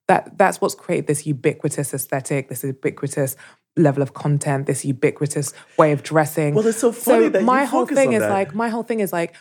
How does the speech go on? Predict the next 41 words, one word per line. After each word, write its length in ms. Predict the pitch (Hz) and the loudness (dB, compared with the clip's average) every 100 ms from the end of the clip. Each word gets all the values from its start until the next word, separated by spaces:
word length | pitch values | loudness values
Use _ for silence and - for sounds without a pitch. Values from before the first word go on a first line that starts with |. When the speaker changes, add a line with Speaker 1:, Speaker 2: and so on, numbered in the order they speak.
| _ | _
Speaker 1:
like, 140 | 214 196 | -2 0
for 80 | 220 | -2
instance, 260 | 190 170 | -2 -2
my 160 | 170 180 | 2 4
little 160 | - | 2
sister, 560 | 147 151 147 143 147 185 | 0 -4 -4 -2 -2 -2
I 40 | - | -2
have 120 | 165 | 0
a, 140 | 160 151 | 0 0
I 80 | 156 | 0
have 140 | 151 143 _ _ _ - - | 0 -4 _ _ _ -18 -6
two 120 | 185 | 0
little 160 | 151 135 | 0 0
sisters 440 | 143 - 139 131 | -4 -6 -6 -6
and 100 | 143 | -6
an 60 | 135 | -4
older 180 | 135 131 | -4 -4
sister. 460 | - 131 127 123 - - _ _ | -6 -6 -4 -4 -6 -18 _ _
One 180 | 170 185 | 2 4
of 120 | 220 | 4
them 180 | 180 156 | 2 2
is 100 | 143 | 0
so 380 | - - 143 143 - | -2 -2 2 0 -2
extra. 500 | - - - - - | -8 -10 -12 -10 -6
We 120 | 139 | -4
call 200 | 147 165 | -2 0
her 120 | 135 143 | 0 0
the, 200 | 135 135 | -2 0
we, 160 | 143 147 | 2 0
for 240 | 147 - | -2 -4
some 240 | - 170 156 | -2 0 2
reason, 240 | 143 143 | 2 0
we 100 | 135 | 0
call 200 | - 143 | 0 -2
her 120 | 135 | 0
the 80 | 131 | -4
Kim 320 | - 151 139 | -2 0 2
Beyonce 340 | 135 127 127 135 | 0 0 -2 -4
of 100 | 120 | -4
the 80 | |
family. 360 | 117 135 123 120 | -4 -4 -2 -6